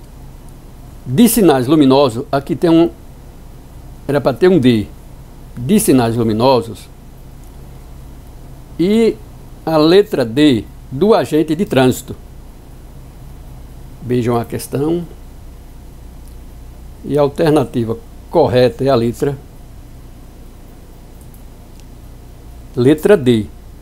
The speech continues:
do agente de trânsito.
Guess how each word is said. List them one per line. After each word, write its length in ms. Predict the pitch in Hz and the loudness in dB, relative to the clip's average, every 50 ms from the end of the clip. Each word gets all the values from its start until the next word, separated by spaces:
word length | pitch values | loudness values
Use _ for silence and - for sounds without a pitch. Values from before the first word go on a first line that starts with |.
| - - - - - - - - - - - - - - - - - - - - - - - - - - - - - - - - - - - - - - - - - - - - - - - - - | -20 -20 -20 -20 -20 -20 -20 -20 -20 -20 -20 -20 -20 -20 -20 -20 -20 -20 -20 -20 -20 -20 -20 -20 -20 -20 -20 -20 -20 -20 -20 -20 -20 -20 -20 -20 -20 -20 -20 -20 -20 -20 -20 -20 -20 -20 -20 -20 -18
do 380 | - - 113 110 117 170 208 226 | -14 -12 -6 0 2 4 4 4
agente 400 | 208 143 110 156 151 170 - 165 | 4 2 0 0 0 0 0 -2
de 100 | 156 226 | -2 -2
trânsito. 460 | 220 - 147 117 107 104 - - - | -2 0 -2 -2 -2 -6 -10 -14 -18